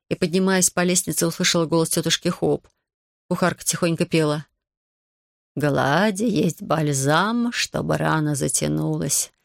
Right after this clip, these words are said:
Глади есть бальзам, чтобы исцелить грехи и спасти больную душу». Запах гниющей плоти ударил в нос, едва я вошла в комнату.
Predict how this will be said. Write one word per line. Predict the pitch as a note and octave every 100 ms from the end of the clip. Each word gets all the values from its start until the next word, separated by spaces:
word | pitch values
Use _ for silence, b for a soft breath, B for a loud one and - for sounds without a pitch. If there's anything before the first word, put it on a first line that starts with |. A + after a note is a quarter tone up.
| _ _ _ -
Глади | C#3+ D#3 D3+ D3+ D3 D3
есть | D3 D3+ D#3
бальзам, | C#3+ E3 F3 D3 E3 G3 G#3
чтобы | - - C#3+ D#3
исцелить | - - D3 D3 D#3 -
грехи | D#3+ C#3+ C3+ - - D#3+ G3+ - _ _ _ -
и | -
спасти | - - D3+ - - - E3+ G#3
больную | F3+ D#3+ D#3 D3+ D3+
душу». | C#3 D3 C#3+ - - - - _ _ _ _ _ _ _ _ _ _ -
Запах | D#3 A3 A3 - F3+
гниющей | D#3+ F3 E3+ E3+ -
плоти | E3 F3 F#3 F#3 D#3+
ударил | D3+ D#3+ D3+ D3+
в | D3+
нос, | D#3+ G3 - - _ _
едва | D#3+ C#3+ D3 D#3
я | F3+
вошла | F3+ - C#3
в | C#3+
комнату. | - - - - -